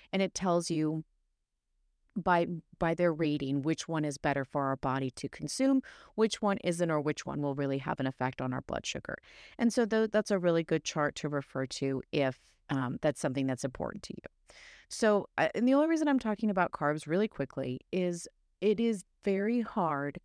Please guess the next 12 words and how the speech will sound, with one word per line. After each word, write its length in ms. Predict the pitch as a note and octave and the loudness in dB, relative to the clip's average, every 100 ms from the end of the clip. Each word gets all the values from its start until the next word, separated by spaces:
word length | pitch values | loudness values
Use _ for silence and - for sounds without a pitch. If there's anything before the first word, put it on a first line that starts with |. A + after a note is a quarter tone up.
| _ _ _ _ _ - _ _ _ | _ _ _ _ _ -20 _ _ _
to, 420 | - G#3+ G3 F3+ | -2 2 2 2
especially 540 | F3 - A#3 A#3+ B3+ | 0 -2 -2 0 2
if 100 | A#3 | 2
you're 120 | G#3+ F#3+ | 2 2
newly 280 | F3+ F3 | 2 0
diagnosed, 840 | E3+ D#3+ D#3 - C3 - - - - _ - | 0 0 0 -2 -2 -4 -10 -14 -18 _ -4
it's 220 | F#3+ - | -4 -2
very 320 | F#3 G3 G3+ | -2 0 0
hard 400 | F#3 F#3+ E3+ E3 | -2 0 0 -2
to 300 | - E3+ D3+ - | -4 -2 -2 -4
shift 600 | - - A3 F3 D3+ - | -4 -2 2 0 0 -10
from 580 | - D3+ C#3+ C#3 C#3+ | -2 2 2 2 0